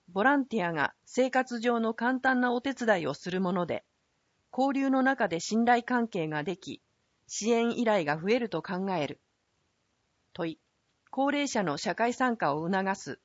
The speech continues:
平塚元気応援ポイント事業の課題は何か。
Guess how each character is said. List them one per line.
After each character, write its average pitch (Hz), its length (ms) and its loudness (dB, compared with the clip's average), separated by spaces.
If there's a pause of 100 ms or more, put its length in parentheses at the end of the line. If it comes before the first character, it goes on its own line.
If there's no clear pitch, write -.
(540)
平 247 240 0
塚 254 260 -2
元 233 240 0
気 220 220 -6
応 247 180 2
援 254 180 2
ポ 240 180 0
イ 233 80 2
ン 226 40 -2
ト 226 140 0
事 208 160 -6
業 160 320 0 (100)
の 196 160 -2
課 - 180 -6
題 202 220 0
は 185 100 -2
何 175 220 -4
か。 - 180 -10